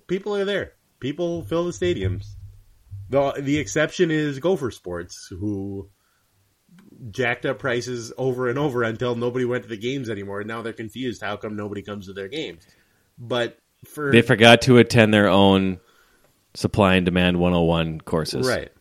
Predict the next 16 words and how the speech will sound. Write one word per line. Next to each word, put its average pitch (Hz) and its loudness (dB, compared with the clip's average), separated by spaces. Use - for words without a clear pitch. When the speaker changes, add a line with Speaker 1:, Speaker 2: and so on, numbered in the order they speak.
Speaker 1:
But 160 -2
the, 160 -12
like, 135 -4
people 123 -10
still 175 -6
go 175 -2
to 170 0
Wild 120 -2
games. 127 -8
People 135 -10
still 156 -6
go 147 -4
to 131 -2
Wolves 151 -4
games. 104 -8
Clearly, 190 -4